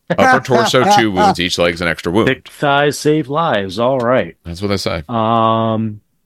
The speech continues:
Speaker 3: so I guess things just, he just holds ground, right?
Speaker 1: Yeah.
Speaker 2: Yeah, no, and it's, it, and with the Ultramarines, they're very good sh-, remember, they're, they're, just to remind people, they're the ones who, if you
Speaker 3: Park
Speaker 2: target
Speaker 3: them
Speaker 2: a
Speaker 3: on an
Speaker 2: unit
Speaker 3: objective,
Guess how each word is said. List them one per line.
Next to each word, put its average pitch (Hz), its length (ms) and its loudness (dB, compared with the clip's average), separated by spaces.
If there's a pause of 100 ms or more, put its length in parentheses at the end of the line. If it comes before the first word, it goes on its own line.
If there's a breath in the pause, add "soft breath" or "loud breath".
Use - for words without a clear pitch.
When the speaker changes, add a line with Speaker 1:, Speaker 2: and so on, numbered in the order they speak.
(180)
Speaker 3:
so 113 400 -2 (2750)
I 110 100 -6
guess 107 200 -10
things 131 240 0
just, 104 160 -8
he 127 100 0
just 107 140 -2
holds 113 380 -2
ground, 110 440 -2
right? 101 300 -2 (680)
Speaker 1:
Yeah. 185 280 2
Speaker 2:
Yeah, 127 80 -8
no, 175 140 -6
and 190 220 -2
it's, 165 320 -2
it, 175 240 -6 (160)
and 151 140 2
with 185 120 4
the 220 80 -2
Ultramarines, 220 720 2 (680 soft breath)
they're 156 200 2
very 160 180 4
good 180 160 0
sh-, - 140 -2
remember, 175 260 0
they're, 147 260 0
they're, 143 280 -6
just 147 240 -4
to 151 80 2
remind 135 180 0
people, 139 320 0
they're 151 180 2
the 156 60 2
ones 147 240 0
who, 143 80 0
if 123 100 -6
you 135 100 -4
Speaker 3:
Park - 200 0 (100)
Speaker 2:
target 175 80 0
Speaker 3:
them 143 80 2
Speaker 2:
a 127 40 2
Speaker 3:
on 131 120 2
an - 60 2
Speaker 2:
unit 156 140 2
Speaker 3:
objective, 127 720 0